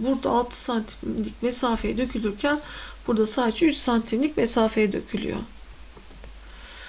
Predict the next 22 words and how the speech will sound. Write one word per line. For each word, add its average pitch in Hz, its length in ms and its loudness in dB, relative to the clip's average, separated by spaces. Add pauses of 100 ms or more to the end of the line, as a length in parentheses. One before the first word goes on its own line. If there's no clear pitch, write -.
(100)
Sıvı 392 320 8
basıncı 392 420 6
da 349 100 6
sıvı 349 220 6
miktarına 349 500 6
ve 330 120 4
kabın 311 240 4
şekline 285 580 0
bağlı 277 380 8 (140)
değildir. 247 640 4
Bu 269 140 0
çok 311 260 2
ama 269 240 0
çok 285 240 0
önemli. 233 400 2
Sıvı 277 320 4
miktar 277 460 2
ve 285 100 2
kabın 262 240 0
şekline 262 540 0
bağlı 240 320 0
değildir. 240 420 -2